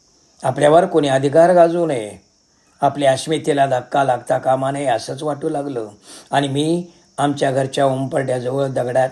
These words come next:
दगडी पायरीजवळ बसू लागले. पुढे हे बसणं नित्याचं झालं. त्याच दरम्यान आमच्या चुलत काकाचे मित्र भास्करराव यांच्या चक्रा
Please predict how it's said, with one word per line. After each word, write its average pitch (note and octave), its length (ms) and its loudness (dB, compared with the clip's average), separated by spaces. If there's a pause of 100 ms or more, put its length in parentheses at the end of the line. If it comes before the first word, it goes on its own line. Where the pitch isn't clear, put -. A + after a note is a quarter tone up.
(380)
दगडी C#3 300 2
पायरीजवळ C3 580 2
बसू A#2+ 300 -4
लागले. A#2 380 0 (1700)
पुढे D#3+ 160 4
हे D#3 100 4
बसणं C#3+ 380 0
नित्याचं B2+ 460 -2
झालं. A#2+ 320 -2 (1000)
त्याच D3+ 220 4
दरम्यान C#3+ 340 0
आमच्या C3+ 280 -2
चुलत C#3+ 360 -2
काकाचे C3 440 -4
मित्र C3+ 300 -6
भास्करराव B2 540 -2
यांच्या B2 360 -4
चक्रा C#3 460 -6